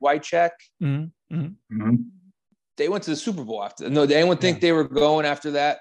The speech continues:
Speaker 1: miracle play against the Bills? No.
Speaker 2: <laughs>
Speaker 1: I mean, so it's like, it's just, yeah, they survived and advanced in my mind. Uh, I'm rooting for the Bengals, but the number's telling me Buffalo.
Speaker 2: Yeah, that's the one thing is when you see that, when you see that line move,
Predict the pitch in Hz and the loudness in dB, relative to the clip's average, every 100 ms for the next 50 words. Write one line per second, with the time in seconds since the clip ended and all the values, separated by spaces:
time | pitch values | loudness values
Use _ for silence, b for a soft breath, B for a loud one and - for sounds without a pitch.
0 | _ 127 127 139 143 151 143 143 143 139 | _ -14 -8 -6 -4 -6 -2 -4 -4 -10
1 | 123 127 143 165 147 175 147 139 - 139 | -8 -2 -2 -2 -4 -4 -2 -4 -8 -12
2 | 127 127 123 131 135 b b b b b | -8 -8 -8 -10 -16 b b b b b
3 | b _ - 165 160 156 170 160 151 - | b _ 0 4 4 4 4 4 2 -4
4 | 156 147 185 143 147 104 - - - 127 | -6 -4 -6 -4 -2 -2 -6 -10 -16 -4
5 | 175 165 180 151 170 165 143 139 123 131 | -2 0 0 2 4 4 0 -6 -8 -10
6 | 120 - - - 117 110 107 110 107 107 | -10 -14 -20 -18 -12 -10 -10 -10 -12 -14
7 | 104 _ - 113 113 101 127 143 143 143 | -20 _ -2 2 2 2 2 0 -2 -4
8 | 131 123 123 110 123 117 113 113 - 110 | -4 -10 -12 -4 -2 -2 -6 -10 -6 -6
9 | - 117 117 113 - 117 104 101 104 104 | -6 -4 -4 -4 -6 -4 -4 -6 -6 -4
10 | - - 85 - _ - 160 151 147 156 | -4 -8 -12 -12 _ -2 4 6 4 2
11 | - 143 135 - 127 117 113 110 110 135 | 0 0 -2 -4 -8 -8 -10 -10 -6 -4
12 | 135 156 139 135 - 147 139 - 175 151 | -2 0 0 0 -6 -12 -10 -4 0 0
13 | 143 135 131 120 127 127 117 | -2 -6 -6 -4 -6 -8 -10